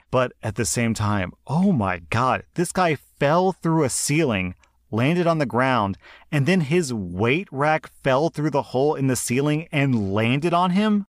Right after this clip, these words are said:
That sounds like something out of Final Destination. O P didn't describe the injuries, but if a weight rack fell on someone from one story up, I would just assume that person is dead,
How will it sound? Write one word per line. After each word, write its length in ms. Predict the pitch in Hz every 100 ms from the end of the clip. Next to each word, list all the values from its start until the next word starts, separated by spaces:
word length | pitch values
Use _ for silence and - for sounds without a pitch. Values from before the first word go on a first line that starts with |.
| _
That 180 | 151 170
sounds 240 | 240 240
like 100 | 240
something 360 | - 208 208 190
out 120 | 175
of 120 | 151 -
Final 380 | 139 143 190 180
Destination. 880 | 131 160 - 151 123 180 - 110 - _ _ _
O 140 | 147
P 180 | 220 247
didn't 200 | 175 180
describe 400 | 156 127 135 143
the 140 | 117 110
injuries, 480 | 127 110 98 101
but 240 | - 151 170 _
if 220 | 165 -
a 100 | 180
weight 460 | 147 110 110 147 180
rack 260 | 160 160
fell 220 | - 120
on 140 | 135 151
someone 420 | 156 160 160 160
from 440 | - 151 143 113
one 300 | 95 117 135
story 460 | 156 - 143 151 127
up, 420 | 104 117 156 - - -
I 160 | 90
would 140 | 180 175
just 160 | 226
assume 280 | 190 - 170
that 140 | 160
person 380 | - 165 156 139
is 180 | 117 90
dead, 480 | 78 120 135 117